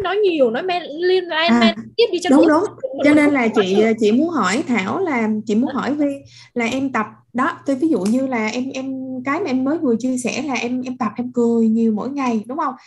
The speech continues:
Speaker 2: Rồi cái,
Speaker 1: Dạ.
Speaker 2: cái luyện tập của em như thế nào nữa? Tức là muốn chia sẻ những cái
Speaker 1: Thì
Speaker 2: luyện tập thực tiễn của
Speaker 1: Dạ
Speaker 2: em
Speaker 1: vâng.
Speaker 2: đó.
Speaker 1: Thì, thì
Speaker 2: À.
Speaker 1: sáng dậy thì em cứ mỉm cười, cảm ơn, cảm ơn đời một ngày nữa con được mở mắt nhìn. Nhiều
Speaker 2: À.
Speaker 1: khi một lần nữa con được thở,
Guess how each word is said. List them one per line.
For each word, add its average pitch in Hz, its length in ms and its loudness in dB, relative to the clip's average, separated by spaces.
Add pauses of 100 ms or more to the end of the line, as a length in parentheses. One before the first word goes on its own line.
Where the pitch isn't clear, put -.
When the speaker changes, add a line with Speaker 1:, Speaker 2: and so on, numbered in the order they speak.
(180)
Speaker 2:
Rồi 233 120 -2
cái, 349 100 -4
Speaker 1:
Dạ. - 120 -8
Speaker 2:
cái 359 120 -2
luyện 208 220 0
tập 214 100 -4 (100)
của 294 120 -2
em 285 300 -4
như 285 140 0
thế 330 60 -2 (120)
nào 240 120 0
nữa? 220 180 0
Tức 403 100 -4
là 311 80 -4
muốn 359 280 -2
chia 311 140 0
sẻ 277 240 -4
những 294 140 -4
cái 349 140 -6
Speaker 1:
Thì 381 60 6
Speaker 2:
luyện 220 200 -2
tập 220 100 -6 (140)
thực 240 180 -4
tiễn 214 160 0
của - 40 -12 (100)
Speaker 1:
Dạ 339 60 -2
Speaker 2:
em 302 40 -4
Speaker 1:
vâng. 330 200 2
Speaker 2:
đó. - 60 -14 (280)
Speaker 1:
Thì, 330 160 -2
thì 339 100 -2
Speaker 2:
À. 330 160 0
Speaker 1:
sáng - 120 -10 (120)
dậy 403 260 0
thì 285 140 -6
em 320 200 -8 (120)
cứ 427 220 4
mỉm 196 220 -6
cười, 269 220 6
cảm 262 280 -6
ơn, 330 120 -6 (340)
cảm 269 140 -4
ơn 359 180 -6
đời 240 260 0
một 214 160 -8
ngày 220 100 -8
nữa 208 360 -4
con 277 160 -4
được 254 140 -8
mở 170 160 -10
mắt 277 240 -10
nhìn. 220 160 -6 (600)
Nhiều 208 180 -4
Speaker 2:
À. 226 100 2
Speaker 1:
khi 214 160 -2 (200)
một 240 200 0
lần 254 160 2
nữa 254 260 4
con 349 160 0
được - 140 -2 (260)
thở, 190 300 -2